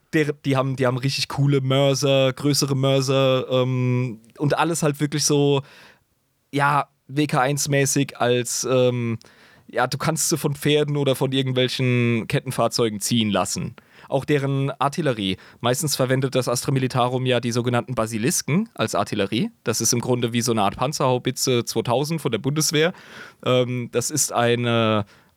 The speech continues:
ähm, auf einem Kettenfahrzeug aufmontierte riesige Kanone.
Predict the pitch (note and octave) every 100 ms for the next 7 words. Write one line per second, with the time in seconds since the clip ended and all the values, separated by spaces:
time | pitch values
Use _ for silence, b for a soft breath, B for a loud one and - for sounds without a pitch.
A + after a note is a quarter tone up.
0 | _ _ - A#2 A2+ A2 G#2+ A2 G#2+ -
1 | G2+ F#2+ - - F3+ E3+ D#3+ - E3+ E3
2 | - _ _ _ _ _ - _ _ -
3 | C3+ - C#3 B2+ - B2+ A#2+ A#2 A2+ A2+
4 | G#2 G2+ F#2+ - _ - A#2 G2 F2